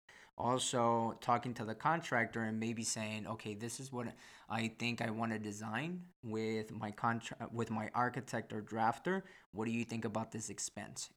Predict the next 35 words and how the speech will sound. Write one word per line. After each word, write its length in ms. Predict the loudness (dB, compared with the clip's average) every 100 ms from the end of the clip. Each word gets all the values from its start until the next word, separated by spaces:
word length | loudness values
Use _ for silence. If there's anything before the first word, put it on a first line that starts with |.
| _ -10
Is 180 | -8 -6
this 200 | -6 -4
good? 360 | 0 2 0 -4
Is 180 | -10 -8
this 160 | -10 -2
bad?" 380 | 6 6 6 0 -16 -20 _ _ _ 2
A 60 | 6
lot 140 | 6
of 60 | 6
the 80 |
times 380 | 2 2 2 2
it's 120 | 0
important 480 | 0 0 0 0 0
for 100 | -4
you 140 | -4 -2
to 80 |
get 360 | -2 2 2 0 -2
up 180 | -4 -4
to 180 | -6 -6
three 260 | -4 -2 0
bids 400 | 2 2 2 -2
from 240 | -6 -6
different 380 | -4 -4 -4 -2
contractors, 800 | 2 2 2 0 0 -2 -4 -4 -10 -20 -10
because 260 | -2 -2 0
different 400 | 0 0 0 -2
people 640 | 0 0 2 4 6 4
are 160 | 2 0
gonna 220 | 0 -2
do 160 | -2 -2
business 440 | -2 -2 -2 -4
in 120 | -4
a 60 | -4
different 400 | -4 -4 -4 -2
way. 320 | 0 2 0